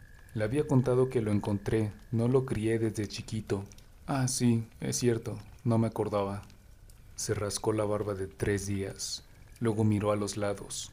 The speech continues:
como vigilando, y se acercó un poco más. "¿Quiere decir que no intentaste buscar al dueño?". "Sí", mintió, "pero nadie apareció". "¿Y solo lo adoptaste y ya?". Rodolfo miró a su perro,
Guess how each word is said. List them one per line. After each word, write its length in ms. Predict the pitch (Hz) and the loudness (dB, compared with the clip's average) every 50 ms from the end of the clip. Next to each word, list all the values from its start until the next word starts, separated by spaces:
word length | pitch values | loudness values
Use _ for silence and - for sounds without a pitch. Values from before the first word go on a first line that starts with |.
| - - | -8 -2
como 280 | - 110 104 104 104 | 0 2 2 2 0
vigilando, 680 | 107 104 98 101 101 98 101 101 98 101 98 110 123 - - - - - - - - - - - - - - - | -2 -6 -6 -4 -4 -4 -2 -2 -2 -2 -2 -4 -8 -12 -14 -18 -20 -20 -20 -20 -20 -20 -20 -20 -20 -18 -12 -8
y 100 | 113 101 | -6 -4
se 120 | - - | -4 -4
acercó 380 | 101 - - 98 101 - - 110 | -4 -4 -4 -6 -6 -2 0 2
un 160 | 107 107 104 | 2 2 2
poco 260 | - 113 101 - 101 | 0 -2 -4 -2 -2
más. 540 | 95 95 98 92 90 92 98 - - - - - - - - | -2 -2 -2 -2 -2 -2 0 -2 -2 -4 -8 -18 -20 -18 -8
"¿Quiere 220 | - 127 120 131 | -4 -2 2 2
decir 400 | 131 123 113 107 - 120 117 110 - - | 4 2 2 2 0 0 -2 -2 -2 0
que 360 | 120 113 107 98 95 - - - - - | 0 0 0 0 -4 -6 -10 -14 -6 -2
no 240 | 110 104 104 107 | 0 2 4 4
intentaste 500 | 110 113 113 113 101 - 107 104 - - | 4 2 2 0 0 0 0 -2 0 -2
buscar 380 | 120 101 101 - - - 110 107 | -4 -4 -4 -6 -4 -4 -2 -2
al 140 | 104 101 95 | -2 -2 -2
dueño?". 260 | 104 104 101 113 135 160 - - - - - - - - | 0 2 2 2 2 0 -4 -10 -16 -20 -20 -20 -14 -2
"Sí", 280 | - - 151 147 127 135 - - - - - - - - - - - - - - - - 113 | 4 6 6 6 6 4 -2 -8 -14 -18 -18 -20 -20 -20 -20 -20 -20 -20 -20 -20 -12 -6 -4
mintió, 480 | 101 95 95 - - 101 101 98 98 - - - - - - - - - - - - - - - | -2 -2 -2 -2 -2 -4 -4 -4 -4 -8 -12 -18 -20 -20 -20 -20 -20 -20 -20 -20 -20 -20 -10 -4
"pero 240 | - 127 120 120 120 | 0 2 2 4 4
nadie 240 | 127 135 135 135 127 | 4 4 4 4 2
apareció". 540 | 127 123 110 104 101 - - 120 120 120 117 - - - - - - - - - - - | 2 2 0 -2 -2 -2 0 0 0 0 0 -4 -10 -16 -20 -20 -20 -20 -20 -20 -18 -12
"¿Y 100 | - 120 | -10 -6
solo 300 | - - 110 110 110 107 | -2 0 0 2 2 2
lo 120 | 104 101 95 | 2 2 0
adoptaste 560 | 95 98 95 - - 101 98 98 - - 107 | -2 -4 -6 -6 -4 -4 -4 -4 -4 -4 -6
y 80 | 98 92 | -6 -4
ya?". 260 | 92 101 113 143 151 - - - - - - - - - - - - - | -4 -4 -4 -4 -6 -10 -16 -20 -20 -20 -20 -20 -20 -20 -20 -20 -18 -12
Rodolfo 560 | - - 98 95 - 104 101 98 - - 110 | -8 -4 -4 -4 -2 -4 -4 -4 -4 -2 -2
miró 240 | 104 104 104 101 101 | 0 0 0 0 0
a 40 | 98 | -2
su 180 | - - 101 | -2 -4 -6
perro, 420 | - 104 101 98 - 98 101 101 | -6 -6 -6 -6 -6 -8 -10 -12